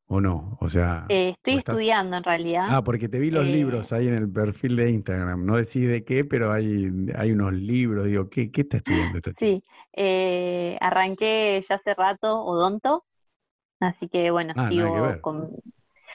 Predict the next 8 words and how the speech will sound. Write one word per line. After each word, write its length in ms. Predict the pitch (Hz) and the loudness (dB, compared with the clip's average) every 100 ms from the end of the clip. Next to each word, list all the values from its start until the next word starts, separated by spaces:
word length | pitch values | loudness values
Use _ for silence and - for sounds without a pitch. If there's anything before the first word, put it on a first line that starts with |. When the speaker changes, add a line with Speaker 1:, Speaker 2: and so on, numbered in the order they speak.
| - | -20
Speaker 2:
sigo 260 | - 254 262 | -4 -2 2
con 160 | 214 | 0
mi 120 | 196 190 | 0 0
plan 300 | 208 208 208 | 0 0 0
de, 280 | 196 180 | 0 0
de 100 | 170 | -2
seguir 300 | 170 180 196 202 | -2 -2 0 0
odontología. 800 | 185 180 180 175 - 208 233 | 0 -2 -2 -2 -2 0 0